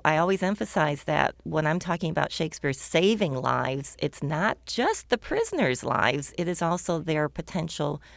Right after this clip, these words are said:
future victims. And so here's a good example of a prisoner who was so desperate, had spent,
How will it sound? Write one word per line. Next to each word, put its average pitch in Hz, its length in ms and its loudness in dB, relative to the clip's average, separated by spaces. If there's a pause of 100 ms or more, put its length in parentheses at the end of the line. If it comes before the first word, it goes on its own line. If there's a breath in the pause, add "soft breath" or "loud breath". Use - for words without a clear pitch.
(140 soft breath)
future 139 380 -2
victims. - 720 -2
And 139 320 -4
so 143 380 4 (400 loud breath)
here's 175 240 2
a 175 40 0
good 170 160 4
example 185 540 2
of 135 80 -2
a 135 60 0
prisoner 151 420 0
who 151 100 -4
was - 140 -6
so 208 360 0
desperate, - 520 -2
had 139 180 -4
spent, - 360 -2